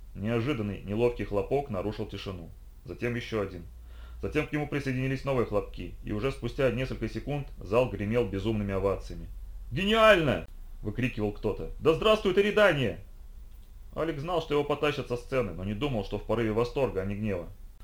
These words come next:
На него сыпались десятки вопросов. «Что вы думаете о плане Филлипса?» «Дерьмо». «По-вашему, формула плановых показателей достоверно отражает результативность вложений?» «Нет». «Но почему?» «Потому что формула плановых показателей — дерьмо». «Вы слышали доклад Вильсона Кинга?»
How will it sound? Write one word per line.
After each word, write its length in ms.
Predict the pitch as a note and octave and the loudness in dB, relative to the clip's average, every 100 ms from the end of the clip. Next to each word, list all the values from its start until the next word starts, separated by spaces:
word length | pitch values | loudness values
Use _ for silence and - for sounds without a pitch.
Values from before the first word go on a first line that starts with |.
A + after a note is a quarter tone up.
| - - | -16 -6
На 60 | |
него 220 | G2 C#3+ | 0 2
сыпались 420 | E3+ E3+ E3 D#3 C#3 | 2 2 4 2 0
десятки 360 | C3+ C3+ C3 | 2 2 4
вопросов. 480 | B2 A#2+ A2+ - - - - - - | 0 2 0 -2 -8 -14 -18 -18 -8
«Что 200 | - F#3 | 2 4
вы 80 | |
думаете 360 | F3 G3+ E3+ E3+ | 4 4 4 4
о 40 | |
плане 260 | D#3 E3 E3 | 6 4 4
Филлипса?» 480 | D#3+ E3+ - - D#2+ - - | 2 -2 -2 -6 -10 -12 -14
«Дерьмо». 720 | E2+ F#2+ G2+ G#2 G2+ E2+ - - - - - - - - | -2 0 2 2 0 -2 -8 -16 -20 -20 -20 -18 -18 2
«По-вашему, 360 | C3 F#3+ F#3 | 6 6 4
формула 340 | F3 F#3 F3 E3+ | 2 2 4 2
плановых 340 | E3+ E3+ E3+ | 4 4 4
показателей 440 | E3 E3+ E3+ D#3+ D#3+ | 2 4 4 2 -2
достоверно 400 | D#3 E3 G3+ G3 | 2 4 4 4
отражает 360 | F#3 E3+ E3 | 2 4 4
результативность 600 | D3+ C#3+ C#3 D#3+ E3 B2+ | 4 0 2 2 2 0
вложений?» 460 | C#3+ D3+ D#3+ G2+ E2 - | 0 0 0 -2 -6 -14
«Нет». 400 | - F#2+ G2+ F2+ - - - | -8 -2 0 0 -4 -14 -8
«Но 100 | F#2+ | -4
почему?» 480 | A#2 F#3+ G3+ B2+ - - - - | -2 -2 -2 -2 -4 -14 -18 -14
«Потому 300 | - A2 A2 | -4 -2 0
что 140 | A#2 | 0
формула 380 | A#2+ C#3+ A#2+ A2+ | 2 2 4 0
плановых 420 | A#2+ A#2+ A#2 G#2+ | 4 4 4 0
показателей — 720 | A2 A#2 A#2+ C#3+ B2 F2+ E2 - | 0 2 2 0 -2 -6 -8 -6
дерьмо». 640 | F#2+ C3 A#2+ F#2+ F2 E2+ - - - - - - - - | 0 2 2 0 -4 -6 -12 -18 -18 -16 -18 -18 -10 -6
«Вы 80 | |
слышали 260 | C3+ G#3+ G#3+ | 0 0 2
доклад 340 | G#3 G3+ G3 | 2 4 4
Вильсона 300 | F#3+ F3+ F3 | 2 -4 -6
Кинга?» 360 | E3+ E3 G#2+ E2+ | -4 -2 -2 -2